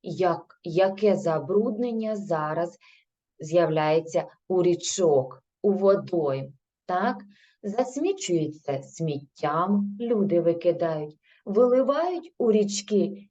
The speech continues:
відходи з різних про-, промислових виробництв. Ось два фото. А ще просто-напросто забруднюють береги річок.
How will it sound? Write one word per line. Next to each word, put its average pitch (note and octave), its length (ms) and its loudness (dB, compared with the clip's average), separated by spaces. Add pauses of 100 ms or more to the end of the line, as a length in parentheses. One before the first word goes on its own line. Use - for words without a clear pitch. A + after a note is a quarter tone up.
відходи G3+ 640 -2
з D3 100 -4
різних D#3+ 500 -4
про-, D3 300 -4 (180)
промислових D#3 880 -2
виробництв. D3 1000 -6 (300)
Ось F3+ 340 -2
два F3 280 0
фото. F3 540 -6 (600)
А B3 200 2
ще E4 520 0 (400)
просто-напросто F#3+ 1120 2
забруднюють D#3+ 840 -2
береги D#3 840 2
річок. E3 680 -6